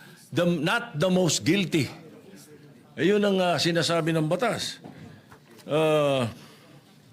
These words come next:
anyway, as I said, the Senate President has the power to order the transfer.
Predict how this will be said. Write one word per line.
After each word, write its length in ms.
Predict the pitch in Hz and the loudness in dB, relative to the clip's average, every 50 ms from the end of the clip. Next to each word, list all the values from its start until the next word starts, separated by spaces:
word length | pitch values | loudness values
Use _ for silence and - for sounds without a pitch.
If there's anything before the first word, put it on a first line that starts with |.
| - - - _ _ _ _ - - - - - - _ - - 120 120 113 - - - - - - - - - - - - - - - - - - - | -20 -20 -20 _ _ _ _ -20 -20 -20 -20 -20 -20 _ -20 -20 -20 -20 -20 -20 -20 -20 -20 -20 -20 -20 -20 -20 -20 -20 -20 -20 -20 -20 -20 -20 -14 -8
anyway, 560 | - 156 208 202 190 170 151 135 135 139 123 - - - - - - - - - - - - - - - - - - - - - - - - - - 147 147 - _ - - - - - - - - - - - - _ - - - | -4 -2 0 0 2 2 2 2 0 0 -2 -6 -10 -18 -20 -20 -20 -20 -20 -20 -20 -20 -20 -20 -20 -20 -20 -20 -20 -20 -20 -20 -20 -20 -20 -20 -20 -20 -20 -20 _ -20 -20 -20 -20 -20 -20 -20 -20 -20 -20 -20 -20 _ -20 -20 -12
as 160 | - 107 - 160 | -6 -4 0 0
I 80 | 160 | 0
said, 320 | 143 - 202 196 180 156 131 | 2 2 2 2 0 0 0
the 80 | 135 | 0
Senate 400 | 107 - 151 156 156 165 156 - | 0 0 2 2 0 0 -2 -2
President 480 | 165 170 165 156 143 151 196 190 175 160 | -2 0 0 0 -2 -2 -2 -2 -2 -2
has 160 | 139 120 - | -2 -2 -2
the 80 | 139 113 | -4 -2
power 320 | 123 147 147 151 160 151 | 0 0 0 2 0 0
to 140 | 139 - 131 | 0 -2 -2
order 320 | 135 147 147 131 135 156 135 | 0 0 0 -2 -2 -4 -4
the 160 | 143 139 117 | -4 -6 -4
transfer. 640 | 160 165 170 160 - - 180 190 196 190 170 127 | -2 -2 -2 -2 -4 -2 -2 0 0 0 -2 -4